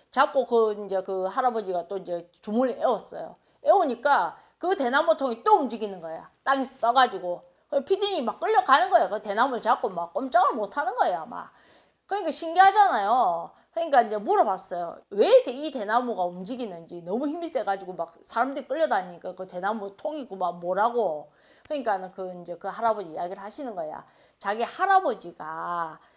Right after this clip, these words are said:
어, 어느 날 잠을 자다가 꿈을 꿨다. 꿈을 꿨는데 그 꿈속에서 자기 할아버지가, 어, 뱀이 그 할아버지 몸을 챙챙챙챙 감았는데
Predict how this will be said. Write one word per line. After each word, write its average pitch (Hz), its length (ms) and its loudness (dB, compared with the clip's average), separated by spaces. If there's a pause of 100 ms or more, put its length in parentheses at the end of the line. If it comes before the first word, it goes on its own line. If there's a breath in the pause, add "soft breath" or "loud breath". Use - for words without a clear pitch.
(280 soft breath)
어, 180 320 -2
어느 277 160 0
날 185 200 0
잠을 196 320 -6
자다가 170 360 -4
꿈을 392 300 -4
꿨다. 165 840 -6
꿈을 320 240 -6
꿨는데 175 760 -4 (240 soft breath)
그 226 180 -4
꿈속에서 349 560 -4
자기 196 240 -8
할아버지가, 214 880 -2 (460 soft breath)
어, 185 240 -8
뱀이 208 840 -4
그 226 100 -6
할아버지 240 440 -2
몸을 208 360 -6
챙챙챙챙 196 720 -14
감았는데 170 920 -4